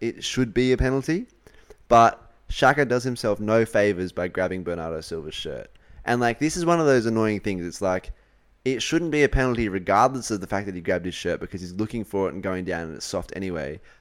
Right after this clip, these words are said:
But Xhaka should know the scrutiny of the, and the way V A R works and the way that they're looking for any reason to give a penalty. And if he doesn't grab his shirt there, it's not a penalty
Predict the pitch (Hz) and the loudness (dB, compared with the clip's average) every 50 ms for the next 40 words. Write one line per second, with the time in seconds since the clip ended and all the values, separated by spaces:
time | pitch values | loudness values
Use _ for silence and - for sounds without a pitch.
0 | _ - - 104 101 - - - _ _ - - - - 120 131 - 131 - - | _ -2 0 2 2 2 -2 -8 _ _ -14 -8 -2 -2 -2 -2 -2 -4 -2 -2
1 | 110 95 98 98 107 107 101 98 92 92 95 95 95 - - - 98 - - - | -4 -2 2 2 4 4 4 4 2 2 0 -2 -6 -10 -10 -8 -8 -8 -4 0
2 | 110 113 110 - 101 101 101 98 95 98 95 90 - - 67 - - 92 90 82 | 2 2 2 2 0 -4 -2 -2 -2 -4 -4 -6 -8 -8 -8 -8 -8 -8 -8 -8
3 | 95 90 73 - - 85 98 95 92 90 98 107 107 104 95 101 101 95 92 92 | -10 -10 -10 -10 -8 -6 -4 -2 0 2 4 4 4 2 2 0 0 2 2 2
4 | 92 87 87 90 90 85 87 87 82 82 85 - - - 87 87 85 87 90 95 | 2 2 2 0 0 0 0 -2 -2 -2 -6 -8 -10 -12 -10 -8 -4 -2 0 2
5 | 101 104 101 90 90 92 95 98 92 107 101 - - - 98 104 101 95 98 98 | 2 2 0 0 -2 -2 -2 -4 -6 -8 -8 -8 -6 -6 -4 -4 -2 -2 -2 -2
6 | 95 92 87 - 104 104 107 110 95 82 78 - 95 95 95 85 - 69 53 55 | -4 -6 -8 -8 -6 -4 -4 -6 -6 -8 -10 -10 -8 -8 -10 -10 -12 -14 -14 -16
7 | - - - - - - - - - _ _ - - 98 95 98 98 104 101 113 | -18 -20 -20 -20 -20 -20 -20 -20 -20 _ _ -10 -6 -6 -6 -4 -6 -6 -6 -2
8 | 101 117 123 117 123 110 104 101 104 104 101 90 - - 101 95 90 - - 78 | 0 0 2 2 0 0 2 2 2 2 0 -4 -4 -2 0 0 0 0 -2 -4
9 | 78 78 78 76 - - 80 - 92 87 78 73 - - 64 53 - - - - | -4 -4 -4 -6 -6 -10 -12 -12 -10 -8 -8 -8 -8 -8 -10 -10 -14 -16 -18 -20